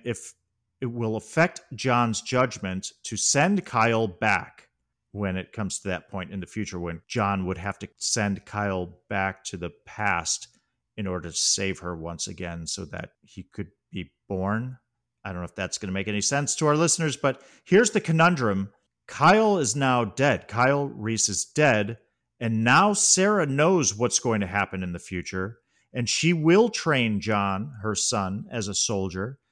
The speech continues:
et cetera. Thus, the entire timeline has now been changed in so many different ways that John most likely wouldn't be in a similar scenario where he would have to ask Kyle to go back in time.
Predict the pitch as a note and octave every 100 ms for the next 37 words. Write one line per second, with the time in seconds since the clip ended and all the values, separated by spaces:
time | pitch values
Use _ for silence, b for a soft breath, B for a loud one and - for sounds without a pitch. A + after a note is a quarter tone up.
0 | _ - C3 - E3+ C3 G2 B2+ B2 -
1 | B2 A2 C3+ D#3 D3 C#3+ D3 C#3+ B2+ A#2+
2 | B2 G2+ A2+ A2+ G#2+ G2+ - - C#3 D3+
3 | C3+ A2+ - G#2+ G2+ - A#2+ A2 A2 -
4 | A2+ C3 A#2+ - G#2 G2+ A#2 A#2 A2 A2+
5 | G#2 - C3 D3 A2+ G#2+ - _ _ _
6 | - A#2+ C#3 A#2+ C#3 G3 D#3+ A2+ - A2+
7 | G#2 G2 - A2+ G2+ G#2 G2 A2 A2 A2+
8 | G#2 F#3 F3+ A2 G2+ - - A#2 F#2+ F#2
9 | F#2+ F2+ F#2+ F2 F#2 - F#2 E2